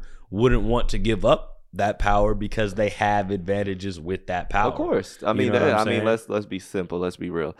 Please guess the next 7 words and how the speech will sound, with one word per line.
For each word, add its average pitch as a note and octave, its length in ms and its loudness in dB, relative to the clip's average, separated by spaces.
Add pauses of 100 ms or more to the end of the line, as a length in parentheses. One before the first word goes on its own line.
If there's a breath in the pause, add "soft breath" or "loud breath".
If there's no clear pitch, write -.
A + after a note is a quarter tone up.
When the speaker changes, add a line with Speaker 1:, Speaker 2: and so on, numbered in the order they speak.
(120)
Speaker 2:
That's C3+ 160 -2
like A2 160 2
slavery. F#2 440 0 (180)
Speaker 1:
Mm. C#3 100 -6 (720 soft breath)
Speaker 2:
Let's B2+ 240 2
be B2+ 140 0
real. F#2 340 0